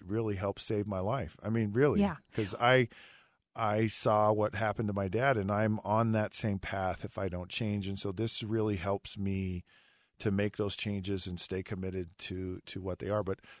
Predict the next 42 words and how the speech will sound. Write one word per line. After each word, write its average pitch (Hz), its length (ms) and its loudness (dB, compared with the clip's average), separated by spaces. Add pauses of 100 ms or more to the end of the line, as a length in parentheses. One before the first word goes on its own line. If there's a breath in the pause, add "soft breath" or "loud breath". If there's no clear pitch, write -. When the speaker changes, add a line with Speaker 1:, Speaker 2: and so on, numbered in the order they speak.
Speaker 1:
so 123 160 0
I'll 131 180 8
be 147 280 4 (200)
focused 127 440 2
on 113 200 2
the 107 120 2
sports - 580 -2
end 107 220 0
of 98 100 -2
things. 98 520 -4 (540 loud breath)
Uh, - 120 -6
Speaker 2:
By 220 140 8
the 208 80 8
way, 208 140 8
I - 20 6
have 185 180 2
to - 60 -6
tell 185 240 6
you 165 200 4
that 160 220 6
whenever 208 460 8
I 175 240 8
meet 196 340 8
someone 170 340 4
who 170 120 4
asks 147 260 6
about - 180 0
the 165 60 -6
show, 156 280 4
they're 151 100 4
like, 151 140 0
"Oh, 269 80 6
yeah, 294 180 6
I 247 80 6
listen 240 240 4
to 240 60 8
your 247 80 6
show. 254 180 4
I 233 60 6
really 214 260 4
love 214 220 8
it. - 160 2